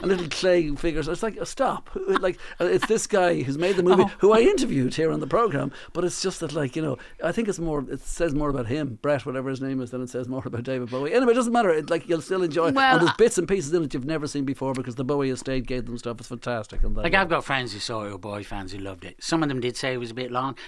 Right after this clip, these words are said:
Speaker 2: but that's an interesting thing, saying it was more about him than about the film.
Speaker 1: Well, I think it was,
Speaker 2: For
Speaker 1: yeah.
Speaker 2: me, I think if you're a certain type of filmmaker,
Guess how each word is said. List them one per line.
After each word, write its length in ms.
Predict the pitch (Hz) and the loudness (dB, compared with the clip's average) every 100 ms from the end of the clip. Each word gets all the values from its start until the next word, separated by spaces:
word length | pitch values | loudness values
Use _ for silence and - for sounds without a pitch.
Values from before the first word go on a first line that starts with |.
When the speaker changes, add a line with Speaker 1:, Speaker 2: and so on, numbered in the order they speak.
| - | -8
Speaker 2:
but 80 | 143 | 0
that's 240 | 175 175 | 0 0
an 100 | 143 | -2
interesting 400 | 147 135 - 131 | -2 -2 -4 -4
thing, 240 | 123 139 127 | -2 -2 -2
saying 280 | 131 117 113 | -2 -2 -2
it 80 | 107 | -6
was 180 | 107 107 | -8 -10
more 360 | 110 131 131 | -8 -2 -2
about 300 | 120 113 107 | 0 0 -2
him 260 | 131 123 120 | -2 -2 -2
than 160 | 107 | -6
about 260 | 101 107 104 | -4 -4 -4
the 60 | - | -6
film. 260 | 127 135 | 0 4
Speaker 1:
Well, 100 | 170 | 4
I 40 | 151 | 4
think 180 | 123 | 0
it 60 | 110 | -2
was, 260 | 113 113 - | -6 -6 -2
Speaker 2:
For 60 | |
Speaker 1:
yeah. 60 | 196 | 2
Speaker 2:
me, 380 | 196 196 175 147 | 4 6 6 4
I 40 | |
think 300 | 143 143 131 | 2 -2 -2
if 380 | 127 123 113 - | -2 -4 -6 -12
you're 180 | 127 120 | -6 -6
a 40 | 113 | -2
certain 260 | 131 107 | -4 -4
type 220 | 110 110 | -6 -6
of 100 | 98 | -8
filmmaker, 580 | - 117 127 107 - 104 | -6 -4 -4 -4 -8 -10